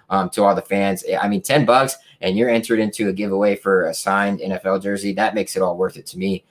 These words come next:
Um, and then at the five dollar level, you obviously are also added to the Discord. And then you also get added into the giveaway for the ten dollar Amazon gift card as well. And then at both of those levels, you also receive a discount to our store. So that makes it worth it too for any of the merch that you wanna buy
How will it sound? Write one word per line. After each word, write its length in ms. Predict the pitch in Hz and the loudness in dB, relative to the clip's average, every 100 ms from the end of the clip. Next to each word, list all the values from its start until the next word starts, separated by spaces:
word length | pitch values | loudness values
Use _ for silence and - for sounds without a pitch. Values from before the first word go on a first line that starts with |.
| _ _ 90 | _ _ -2
Um, 280 | 95 95 | 2 2
and 120 | 95 101 | 2 2
then 100 | 101 | 2
at 140 | 101 | 0
the 60 | - | 0
five 280 | 98 104 | 2 4
dollar 240 | 95 95 95 | 4 2 2
level, 220 | 95 92 | 0 -2
you 200 | 90 87 | -4 0
obviously 640 | 95 95 95 - 98 95 | 0 2 -2 -4 -2 -2
are 240 | 90 90 - | 0 0 2
also 360 | 95 - - | 0 0 -2
added 260 | 90 92 90 | 0 -2 -4
to 80 | 92 | -8
the 100 | 87 | -10
Discord. 580 | 98 95 - 104 101 95 _ _ - | -6 -6 -2 2 2 2 _ _ -6
And 260 | 101 98 95 | -2 0 2
then 140 | 101 | 2
you 140 | 95 - | 2 2
also 400 | 95 104 - 95 | 2 2 0 -2
get 200 | 98 - | -2 0
added 380 | 95 95 95 | 2 4 2
into 440 | - 95 - 95 90 | 0 -4 -4 -4 -4
the 120 | 92 | -4
giveaway 380 | 95 92 92 90 | -2 0 0 0
for 120 | 98 | -2
the 80 | 92 | -2
ten 160 | 101 | 0
dollar 220 | 92 87 90 | 0 0 0
Amazon 400 | 92 90 127 185 | -2 -2 -4 -4
gift 180 | 82 | -8
card 180 | - 90 | -4 -2
as 140 | - - | 0 2
well. 320 | 98 98 - _ - | 4 4 -2 _ 0
And 120 | 101 | 2
then 80 | 110 | 4
at 140 | 98 | 4
both 200 | 117 117 | 6 4
of 60 | 113 | 4
those 220 | 107 101 | 2 4
levels, 340 | 104 101 98 101 | 2 4 2 0
you 140 | - | 0
also 320 | 95 95 104 | 2 2 0
receive 400 | 95 85 98 95 | -2 -4 -4 -4
a 140 | 90 90 | -4 -4
discount 520 | - 92 - 90 80 | -2 -2 -2 -4 -4
to 160 | - 85 | -6 -6
our 140 | 71 | -6
store. 520 | - - 107 110 - - _ | -8 -2 4 4 4 -2 _
So 140 | - 113 | 0 4
that 120 | 113 | 6
makes 200 | 110 - | 4 4
it 80 | 104 | 2
worth 180 | 101 98 | 2 0
it 120 | - | -2
too 240 | 107 90 | -2 -2
for 200 | - 95 | 2 4
any 220 | 90 95 | 4 2
of 100 | 90 | 0
the 80 | 87 | -2
merch 520 | 87 92 90 - - 92 | -2 0 0 -4 -8 -2
that 220 | 82 85 | -2 -2
you 160 | 90 | -4
wanna 180 | 90 87 | -4 -6
buy 420 | - 90 90 85 | 0 2 2 0